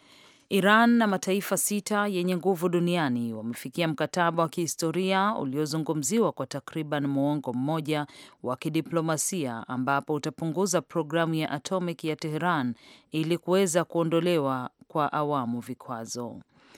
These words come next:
Chini ya mkataba huo uliofikiwa baada ya kupita tarehe kadhaa za mwisho, Iran ilikubali mkataba huo wa programu yake ya nyuklia ili nayo iweze kuondolewa vikwazo vilivyowekwa na Umoja wa Mataifa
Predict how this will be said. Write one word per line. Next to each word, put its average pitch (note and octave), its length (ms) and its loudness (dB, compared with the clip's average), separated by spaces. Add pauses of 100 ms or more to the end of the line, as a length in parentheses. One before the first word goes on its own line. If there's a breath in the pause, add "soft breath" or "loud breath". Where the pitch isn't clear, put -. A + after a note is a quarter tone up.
(240 loud breath)
Chini F3+ 320 0
ya E3+ 60 2
mkataba E3 440 0
huo F#3 380 2
uliofikiwa E3 840 0
baada C#3+ 440 0
ya C#3+ 80 0
kupita D3+ 440 -4
tarehe E3 480 0
kadhaa D3 420 0
za A#2+ 160 -6
mwisho, D#3 460 -2 (400 loud breath)
Iran E3 580 2
ilikubali D#3+ 720 0
mkataba C3+ 440 -4
huo D#3 300 0
wa C#3+ 80 2
programu C#3+ 520 -2
yake D#3 340 -2
ya C3+ 60 -2
nyuklia D#3 600 -2 (360 loud breath)
ili F3 240 2
nayo F#3 340 4
iweze E3+ 400 2
kuondolewa E3 500 0
vikwazo B2+ 720 -6
vilivyowekwa C#3 840 -2
na D3 160 -2
Umoja D3+ 460 -2
wa B2+ 60 -4
Mataifa D#3 600 -4